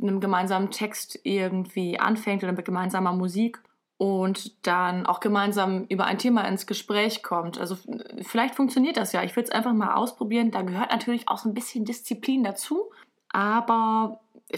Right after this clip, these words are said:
ich finde einfach, probieren geht über studieren. Das ist einfach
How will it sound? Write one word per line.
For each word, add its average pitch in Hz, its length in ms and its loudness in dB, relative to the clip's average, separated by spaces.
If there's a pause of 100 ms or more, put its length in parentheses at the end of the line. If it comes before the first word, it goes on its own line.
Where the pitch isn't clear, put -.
(260)
ich - 280 -6
finde 202 320 2
einfach, 175 260 -2
probieren 202 320 0
geht 196 140 -2
über 185 160 -2
studieren. 190 440 -2
Das 175 200 -4
ist - 140 -6
einfach 180 260 -6